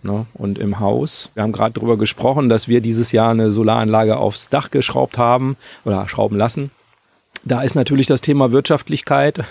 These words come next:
<laughs> auf jeden Fall irgendwie auch bei ganz anderen Investitionssummen vielleicht dann auch schon nochmal ein Punkt. Was ist für dich am, am Wohnmobil das Wichtigste von diesen drei Punkten?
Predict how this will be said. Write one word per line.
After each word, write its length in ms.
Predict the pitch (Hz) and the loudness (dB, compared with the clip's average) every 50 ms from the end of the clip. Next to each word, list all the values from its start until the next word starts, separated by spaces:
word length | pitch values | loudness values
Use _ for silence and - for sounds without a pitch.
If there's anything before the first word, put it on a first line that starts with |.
| 170 131 - - - | -4 -6 -6 -8 -16
<laughs> 360 | - - - - - - - | -16 -16 -14 -16 -16 -12 -8
auf 140 | - 120 - | -8 -2 0
jeden 220 | 135 135 143 139 - | 2 2 2 0 -2
Fall 320 | - 123 120 123 131 127 | 0 2 4 4 4 4
irgendwie 560 | 127 - 120 123 131 123 107 123 123 123 127 120 | 2 2 0 -2 -2 -2 0 0 0 2 2 0
auch 140 | 110 110 | 0 -2
bei 180 | - - 110 110 | -2 -2 -2 0
ganz 220 | - 113 117 117 | 0 0 0 0
anderen 240 | - 113 117 117 110 | 0 0 0 0 0
Investitionssummen 880 | 107 110 107 110 - - 110 - - 113 117 131 - - 127 123 123 123 | 0 0 0 0 0 -2 -2 0 0 0 0 0 0 0 0 0 0 -2
vielleicht 540 | - - 113 113 110 110 113 117 - - - | -2 0 0 2 2 2 2 0 -2 -2 -4
dann 180 | 110 110 110 | -4 -4 -4
auch 160 | 104 107 104 | -6 -8 -6
schon 140 | - - 107 | -6 -6 -6
nochmal 240 | 107 98 95 101 98 | -4 -4 -2 -2 -4
ein 60 | 95 | -4
Punkt. 380 | - - 117 110 120 135 - - _ _ _ _ _ _ _ - | -6 -6 -6 -6 -6 -6 -8 -14 _ _ _ _ _ _ _ -2
Was 180 | 110 117 123 | -2 0 0
ist 120 | - 127 - | 0 -2 0
für 160 | - 135 117 | 0 0 2
dich 240 | 104 139 135 - - | 2 0 0 -2 -2
am, 160 | 110 110 110 | -4 -4 -2
am 180 | - 110 104 98 | -2 -2 0 0
Wohnmobil 840 | 113 120 139 143 143 139 135 135 135 117 143 143 151 151 147 143 | 0 0 0 0 -2 0 0 0 0 0 2 2 4 4 4 4
das 200 | 135 135 123 - | 2 2 2 0
Wichtigste 640 | 143 139 - - 135 - - - 143 139 139 139 139 | -2 -2 -2 -4 -6 -4 0 2 2 4 4 2 2
von 240 | 127 - - 123 123 | 0 0 -2 0 0
diesen 420 | 123 131 123 131 127 123 127 127 | 0 0 0 0 0 0 0 0
drei 200 | 120 - 123 123 120 | 0 0 0 0 0
Punkten? 460 | - - 135 135 - - 160 165 175 | -2 -2 -4 -4 -4 -6 -8 -8 -8